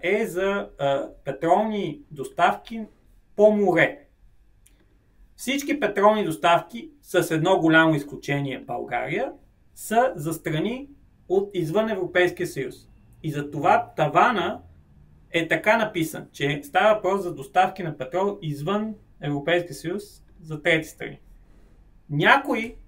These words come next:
не си е довършил работата да включи и българската търговия да е до тавана. Защото няма правна логика доставките на суров нефт за България, които са по море,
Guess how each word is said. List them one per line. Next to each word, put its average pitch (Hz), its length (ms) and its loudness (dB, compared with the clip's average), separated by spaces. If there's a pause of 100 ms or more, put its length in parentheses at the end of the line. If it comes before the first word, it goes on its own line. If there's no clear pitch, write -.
(320)
не 147 180 -2
си 247 180 -6
е 277 100 0
довършил 190 580 0
работата 156 560 0
да 175 140 -2
включи 226 680 -8
и 196 140 -2
българската 233 640 2
търговия 180 560 2
да 185 100 0
е 170 40 0
до 156 140 -6
тавана. 147 440 0 (180)
Защото 190 360 -2
няма 196 480 2
правна 185 380 4
логика 156 680 0 (800)
доставките 147 880 0
на 143 100 -4
суров 180 420 2
нефт 156 280 -2 (140)
за 147 140 -8
България, 143 500 2
които 160 200 -4
са - 180 -10
по 131 120 -16
море, 139 460 -8